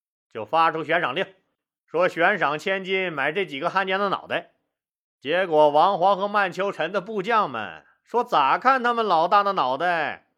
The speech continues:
那咋像一大堆金银珠宝、大金链子，就义无反顾的果断反水了，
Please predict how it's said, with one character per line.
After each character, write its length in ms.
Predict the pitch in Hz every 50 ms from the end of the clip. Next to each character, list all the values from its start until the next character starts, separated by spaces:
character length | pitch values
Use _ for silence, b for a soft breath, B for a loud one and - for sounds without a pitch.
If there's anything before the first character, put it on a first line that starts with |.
| _ -
那 120 | 302 302
咋 360 | 302 294 - 143 135 170 220
像 220 | 226 277 285 269 262
一 120 | 240 240
大 180 | 240 240 233 226
堆 200 | 226 240 240 208
金 260 | 202 233 240 240 233
银 180 | 220 220 226 214
珠 200 | 233 240 240 196
宝、 200 | 175 - 165 196
大 220 | 196 214 208 196
金 200 | 180 202 214 214
链 280 | 226 233 226 208 185 156
子， 160 | 143 - _ _ _ _ _ _ _ _ _ _ _ _ _
就 200 | - 151 156 165
义 240 | 185 208 214 202 180
无 220 | 180 190 208 208
反 280 | - 160 131 135 151 165
顾 140 | 202 208
的 160 | 190 180 165 151
果 200 | 139 127 135 156
断 180 | 208 196 160
反 160 | 147 160 196
水 160 | 185 160 113 95
了， 220 | 127 139 -